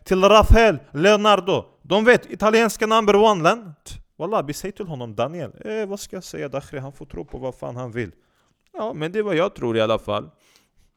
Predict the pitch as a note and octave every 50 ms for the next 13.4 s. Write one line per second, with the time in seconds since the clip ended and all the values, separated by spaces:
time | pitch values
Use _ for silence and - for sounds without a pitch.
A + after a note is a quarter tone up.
0 | _ _ _ _ _ _ _ _ _ _ _ _ _ _ _ _ _ _ _ _
1 | _ - - - _ _ _ _ _ _ _ _ _ - - - D#3 E3 E3 F3
2 | F3 E3+ E3+ E3 D#3+ E3 D#3+ D#3+ - _ _ _ _ _ _ _ _ _ _ _
3 | _ _ _ - D3+ D3+ D3+ - E3+ E3 D#3 - - D#3 C#3+ C#3+ D3 - _ -
4 | C#3+ C#3+ C3+ C#3 D3+ D#3 C3+ A#2 B2 D3+ D3+ C#3 - - C#3+ C3+ - - C#3 B2+
5 | A2+ A2 A#2 C#3 D#3+ E3+ D#3+ - D#3+ D3+ C#3+ C3+ C3+ C3 B2+ B2 B2 A#2 A2+ -
6 | - - - C#4+ - C5+ A4+ F#4+ F4+ F4+ F4+ F#4 F4+ F#4 _ _ _ _ _ -
7 | - - D3 - - - F3 E3+ F3 F#3 F#3 F#3 F#3+ F#3 - - D3 C#3 D3+ E3
8 | F3+ F#3 F#3+ F3+ - - C3+ A#2+ G#2+ G#2+ A2 - - A2+ B2+ D#3 F3+ - - F#3+
9 | F#3 G3 F#3 D#3 - - - - - - _ _ _ _ - C3 D3 D3+ D3 C#3+
10 | C#3+ - - - C3 A#2+ - - A#2 G#2+ F#2 F#2+ F2 F#2+ G#2+ - - - - -
11 | D3 C#3+ C#3+ C3 - B2+ A#2 - - A#2+ G#2+ F#2+ F#2+ A2+ A#2 A#2 - - G2 G2
12 | - - G#2+ - - - - - G#2+ A2+ A#2+ A#2 A2+ A2 - - A2+ A2+ A2 G#2+
13 | G2+ F#2+ G2+ A2+ B2 B2 -